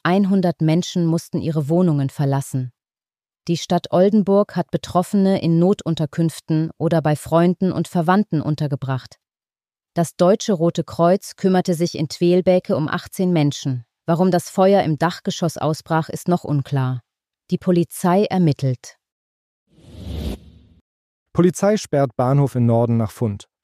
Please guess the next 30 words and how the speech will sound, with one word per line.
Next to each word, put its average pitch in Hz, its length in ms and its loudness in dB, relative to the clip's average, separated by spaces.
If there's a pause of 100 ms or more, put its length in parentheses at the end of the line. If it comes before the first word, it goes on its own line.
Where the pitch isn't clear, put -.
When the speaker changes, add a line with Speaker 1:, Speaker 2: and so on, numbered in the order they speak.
(280)
Speaker 2:
Am 139 140 4
Mittwoch 185 420 0
haben 131 200 0
Einsatzkräfte 127 760 -2
den 117 160 2
Bahnhof 117 360 0
Norden 113 280 2
gesperrt. 101 480 -8 (320)
Der 131 100 4
Grund 170 340 2
war 139 100 0
ein 131 120 0
verdächtiger 120 560 0
Gegenstand. 104 640 -2 (240)
Die 127 80 2
Polizei 151 460 0
sicherte 139 420 -2
die 143 140 0
Bahnhofstraße 107 720 -2
ab. - 180 -10 (460)
Zur - 180 -2
Art 180 220 2
und 147 120 2
Herkunft 135 500 0
des 113 120 -2
Gegenstands 117 600 0
war 113 120 0
zunächst 123 440 0
nichts 123 260 0
bekannt. 104 460 -8